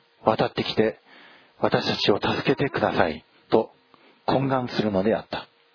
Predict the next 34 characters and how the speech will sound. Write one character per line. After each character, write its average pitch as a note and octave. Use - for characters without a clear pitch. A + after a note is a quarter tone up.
パ -
ウ C#3+
ロ A#2
が G#2+
こ -
の A#2
幻 B2
を A#2+
見 A#2+
た -
と -
き、 -
「私 G#2+
た G#2+
ち -
は G2
直 E3+
ち -
に A2+
マ -
ケ E3+
ド E3+
ニ D#3+
ア C#3
へ D3+
出 -
か C3+
け -
る A#2
こ -
と G2
に F2
し -
た。 -